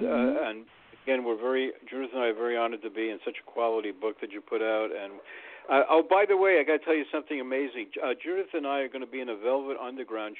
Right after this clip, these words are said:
Speaker 1: show, which not announced yet till June, but in New York, with about sixteen of our design images, which is gonna be a historic
Speaker 2: <laughs>
Speaker 1: show. But, uh, the curators came over to my house, John, and they saw the album art book on the table, of course,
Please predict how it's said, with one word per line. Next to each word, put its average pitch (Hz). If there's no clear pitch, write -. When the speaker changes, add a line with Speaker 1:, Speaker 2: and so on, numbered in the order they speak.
Speaker 1:
show, 107
which 104
not 123
announced 120
yet 98
till 101
June, 110
but 104
in 110
New 107
York, 113
with 110
about 117
sixteen 135
of 123
our 120
design 120
images, 147
which 131
is 117
gonna 113
be 110
a -
historic 127
Speaker 2:
<laughs> -
Speaker 1:
show. 127
But, 131
uh, 127
the 123
curators 131
came 151
over 143
to 131
my 123
house, 139
John, 123
and 127
they 123
saw 160
the 139
album 143
art 220
book 107
on 117
the 120
table, 185
of -
course, 123